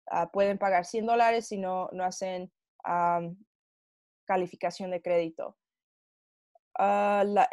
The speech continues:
Leila, Laila, vuelvo a preguntar, ¿hay permanencia en las compañías? Y si existe, ¿puedo saberlo? No sé qué es permanencia.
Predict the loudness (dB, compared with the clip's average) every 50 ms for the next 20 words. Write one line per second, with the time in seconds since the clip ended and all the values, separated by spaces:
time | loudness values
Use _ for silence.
0 | 0 -4 -2 2 4 4 4 4 4 6 8 8 8 8 8 4 2 -4 -12 _
1 | _ -2 0 2 2 4 4 4 4 4 4 2 0 0 0 2 2 2 2 0
2 | 0 -2 -4 -4 -4 -2 2 2 4 4 4 2 0 -2 -6 _ _ _ _ _
3 | _ -4 -4 -2 -2 -2 -4 -2 -2 -4 -4 -4 -6 -6 -4 -2 -2 0 -2 -2
4 | -6 -10 _ _ _ _ _ _ -8 -4 -2 -2 -4 -4 -6 -10 -6 -4 -4 -4
5 | -2 -2 -2 -2 -2 -4 -6 -10 -12 -10 -8 -8 -8 -8 -8 -10 -10 -10 -8 -8
6 | -8 -8 -6 -2 -2 -2 -2 -2 -4 -2 0 0 0 0 -2 -2 -2 -4 -4 -6
7 | _ _ _ _ _ _ _ _ _ _ _ _ _ _ _ _ _ _ _ _
8 | -6 -4 -2 -2 -4 -4 -4 -4 -4 -2 -2 -2 -4 -4 -4 -6 -6 -4 -4 -4
9 | -4 -6 -6 -8 -8 -10 -10 -10 -12 -14